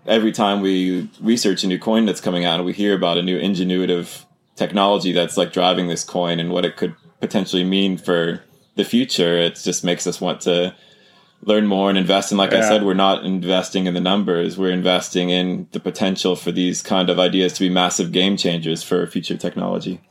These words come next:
Speaker 2: Uh-huh. Are there great minds in the game now and all these creative entrepreneurs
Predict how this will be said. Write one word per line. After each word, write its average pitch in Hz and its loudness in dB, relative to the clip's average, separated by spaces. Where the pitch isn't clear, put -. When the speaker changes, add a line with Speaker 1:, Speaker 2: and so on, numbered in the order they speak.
Speaker 2:
Uh-huh. 117 -4
Are 123 2
there 139 4
great 123 2
minds 123 -2
in 135 -4
the 123 0
game 127 2
now 156 0
and 117 0
all 123 0
these 123 -2
creative 127 0
entrepreneurs 143 -6